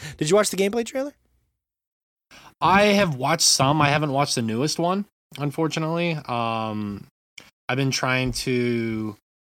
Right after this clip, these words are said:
Speaker 2: cram some gameage before this podcast, and I was doing a ton of editing this week. I, um, I was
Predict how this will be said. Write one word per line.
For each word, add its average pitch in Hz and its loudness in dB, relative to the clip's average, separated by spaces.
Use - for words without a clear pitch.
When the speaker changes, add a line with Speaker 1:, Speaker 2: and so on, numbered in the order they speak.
Speaker 2:
cram 147 0
some 131 -2
gameage 135 0
before 127 -4
this 120 -4
podcast, 117 -2
and 123 -4
I 113 -2
was 113 -6
doing 120 -4
a 110 -6
ton 120 -6
of 107 -6
editing 107 -6
this - -8
week. 104 -8
I, 101 -6
um, 98 -6
I 107 -4
was 110 -6